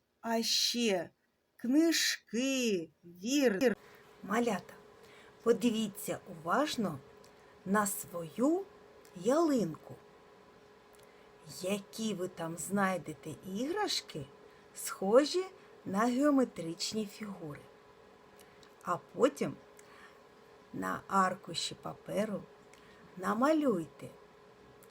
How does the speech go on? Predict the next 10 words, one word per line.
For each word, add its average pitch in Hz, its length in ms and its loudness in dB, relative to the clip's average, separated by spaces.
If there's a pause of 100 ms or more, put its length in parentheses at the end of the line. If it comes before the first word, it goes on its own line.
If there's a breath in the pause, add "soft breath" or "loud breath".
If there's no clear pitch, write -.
(320)
геометричну 196 1080 -2 (100)
фігуру, 175 680 -2 (540)
якусь 349 480 2
одну. 160 360 2 (1200 loud breath)
Перетворіть 240 1080 4
її 214 640 -2 (920)
на 185 200 -2
ялинкову 208 1160 -2
прикрасу, 165 1000 -6 (1160)
тобто - 460 0